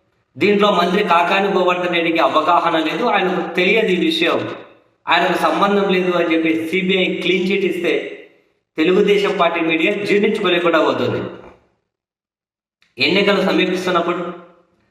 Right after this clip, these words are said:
సీబీఐ ఈ విధంగా క్లీన్ చిట్ ఇవ్వడాన్ని వాళ్ళు అసలు డైజెస్ట్ చేసుకోలేరు. ఎందుకంటే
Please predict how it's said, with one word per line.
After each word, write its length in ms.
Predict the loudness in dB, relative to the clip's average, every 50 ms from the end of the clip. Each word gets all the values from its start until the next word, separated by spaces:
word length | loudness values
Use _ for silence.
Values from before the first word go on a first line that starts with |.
| _ -10
సీబీఐ 420 | -4 -2 0 2 2 2 2 4
ఈ 100 | 2 2
విధంగా 540 | 2 0 0 0 0 0 0 0 0 -2 0
క్లీన్ 240 | 0 0 0 0 0 -2
చిట్ 120 | -2 -2
ఇవ్వడాన్ని 520 | 0 0 0 0 0 0 0 0 -2 -2 -4 -6 -10 -12 -14 -18 -20 -20 _ 0
వాళ్ళు 260 | 2 2 4 4 2
అసలు 180 | 2 2 0 2
డైజెస్ట్ 440 | 2 0 0 2 0 0 0 0 -2
చేసుకోలేరు. 360 | -2 -2 0 -2 0 0 0
ఎందుకంటే 640 | -2 0 0 0 0 0 0 0 0 0 0 0